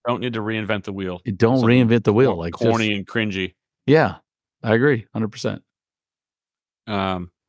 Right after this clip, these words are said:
Speaker 1: all right, real fast. I haven't, the, uh, the new season of Full Swing's right around the corner.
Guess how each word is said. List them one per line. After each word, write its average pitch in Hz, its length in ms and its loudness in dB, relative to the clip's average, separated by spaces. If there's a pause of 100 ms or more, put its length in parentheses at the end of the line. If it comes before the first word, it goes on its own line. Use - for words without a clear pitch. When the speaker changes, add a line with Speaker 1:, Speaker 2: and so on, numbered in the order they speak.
(160)
Speaker 1:
all 113 80 6
right, - 80 2
real 143 140 6
fast. 110 440 2 (260)
I 92 180 0
haven't, 123 280 0 (1500)
the, 101 160 -2
uh, 92 720 2
the 98 100 0
new 107 200 6
season 120 280 4
of 104 80 4
Full 117 200 2
Swing's 123 420 0
right 92 140 4
around 87 160 2
the 85 80 -2
corner. 82 420 -4